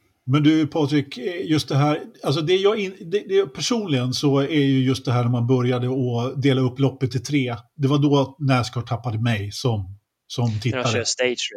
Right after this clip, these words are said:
Speaker 2: race.
Speaker 1: Ja, det och när Montoya slutade, då, då,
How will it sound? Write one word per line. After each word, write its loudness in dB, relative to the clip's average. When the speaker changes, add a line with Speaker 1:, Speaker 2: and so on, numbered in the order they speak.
Speaker 2:
race. -8
Speaker 1:
Ja, 4
det 0
och 2
när 4
Montoya 2
slutade, -2
då, 2
då, 4